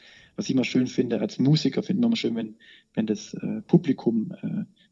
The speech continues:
mit aktiv ist, wenn das Publikum mit dabei ist, mitsingt. Das, ähm, macht natürlich sehr, sehr viel aus von der Stimmung und auch von, von dem, von dem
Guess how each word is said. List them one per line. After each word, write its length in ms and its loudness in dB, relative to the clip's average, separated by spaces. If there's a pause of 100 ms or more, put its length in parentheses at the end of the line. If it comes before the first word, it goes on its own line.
(120)
mit 200 0
aktiv 420 -2
ist, 320 -4
wenn 220 -2
das 120 -14
Publikum 560 -10
mit 220 0
dabei 380 4
ist, 180 -2
mitsingt. 720 2 (420)
Das, 340 -6
ähm, 320 0 (300)
macht 180 0
natürlich 260 2
sehr, 140 6
sehr 140 -4
viel 180 -6
aus 280 -10
von 120 -10
der 80 -10
Stimmung 420 -8
und 160 -6
auch 140 -4
von, 240 -2
von 240 -4
dem, 180 -4 (220)
von 120 0
dem 200 2